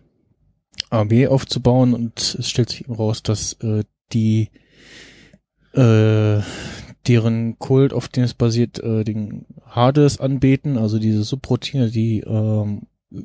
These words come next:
überlebt hat und, mh, ja, nun in, äh, f-, f-, f-, äh, falscher Art quasi, äh, wieder,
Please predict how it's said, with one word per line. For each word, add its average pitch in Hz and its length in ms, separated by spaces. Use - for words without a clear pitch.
überlebt 127 500
hat 131 260
und, 117 340
mh, 117 560
ja, 110 180
nun 123 280
in, 117 420
äh, 127 320
f-, - 400
f-, - 240
f-, - 420
äh, 110 580
falscher 123 800
Art 117 320
quasi, 117 540
äh, 107 540
wieder, 110 480